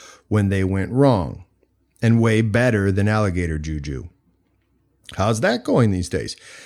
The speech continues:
Like, if I cheat you, then the market will find out and punish me. Right? Wrong.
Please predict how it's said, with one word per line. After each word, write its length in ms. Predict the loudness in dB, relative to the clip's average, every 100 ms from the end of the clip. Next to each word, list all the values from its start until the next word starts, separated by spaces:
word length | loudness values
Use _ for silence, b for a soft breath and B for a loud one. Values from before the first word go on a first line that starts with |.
| B B
Like, 160 | 0 0
if 100 | 0
I 140 | 0
cheat 340 | 0 -4 -4
you, 480 | -2 2 2 2 -4 -8 _ _ _ _ _ _
then 140 | 2 4
the 80 | 4
market 400 | 2 2 0 0
will 100 | -2
find 340 | 0 0 0
out 220 | 0 -2
and 160 | -4 -4
punish 420 | -2 -2 -2 -4
me. 440 | -2 0 -2 -6 _ _ _ _ _ _ _ _ _ _ -8
Right? 320 | -4 -2 -4 -6 _ B B B _ _ _ _ _ _ _ _ -6
Wrong. 500 | 2 4 4 2 0